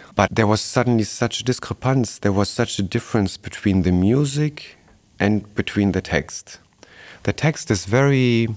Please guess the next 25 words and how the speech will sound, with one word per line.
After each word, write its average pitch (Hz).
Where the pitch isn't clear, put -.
threatening. 73
It 92
really 117
talks -
about 98
a 92
God 104
who's 101
deciding 143
if 104
you 107
go 98
to 90
hell 127
or 104
if -
you 92
come 101
to 90
heaven. 139
It's -
threatening, 147
it's, -
it's -
scary. 117